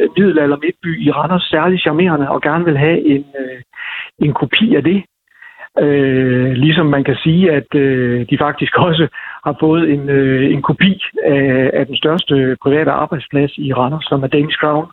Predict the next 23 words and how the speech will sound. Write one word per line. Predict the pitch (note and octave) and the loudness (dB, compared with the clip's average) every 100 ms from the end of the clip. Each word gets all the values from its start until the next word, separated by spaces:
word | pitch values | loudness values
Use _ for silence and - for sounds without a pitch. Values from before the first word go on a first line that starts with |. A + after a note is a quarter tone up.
| - - - - - - - | -18 -16 -14 -14 -14 -8 -2
Øh, | C#3+ C3+ C3 B2+ B2 B2 A#2+ A#3 | 2 2 2 2 0 0 0 0
en | E3+ | 0
stor, | - D#3+ D3+ C#3 - | 0 2 2 2 2
øh, | C3+ C3 B2+ B2 B2+ C3 E3 | 2 2 2 0 0 -2 -2
en | G#3+ | 0
stor | - D3 | 2 2
forædlingsfabrik, | E3+ E3 E3+ C3 - B2 D3 C#3 - - | 2 2 0 -2 -6 -2 -2 -2 -4 -2
øh, | C3+ B2+ B2+ B2+ C#3 | 0 0 -2 -2 -2
af | D3 | 0
dansk | D3 - - | 0 -2 0
kød, | D#3+ F3+ - - | 0 0 -4 -4
øh, | D3+ D3 C#3 C3 C3 - - - - | 0 2 0 -2 -6 -10 -14 -12 -4
hvor | D3 C3+ | 0 2
man, | B2+ B2 B2+ | 2 2 2
øh, | B2 A#2+ A#2+ A#2+ A#2 A#2+ B2 C3+ | 2 2 2 0 0 -2 -4 -2
hvor | D3+ | 0
man | C3 A#2 | 0 0
fragter, | - - C#3+ B2 - | -4 -2 -4 -4 -2
øh, | G3+ C3+ B2+ B2+ B2+ A#2+ A#2+ - - - | 0 2 0 0 -2 -4 -8 -16 -8 -2
dansk, | D3+ - - G4+ | 0 0 -4 0
øh, | A#4 C#3+ C3 B2+ - - | 2 2 0 -2 -8 -6
frossen | E3 C3 D3 A#2+ - | -2 0 0 -2 -2
kød | D3+ D3 | 0 2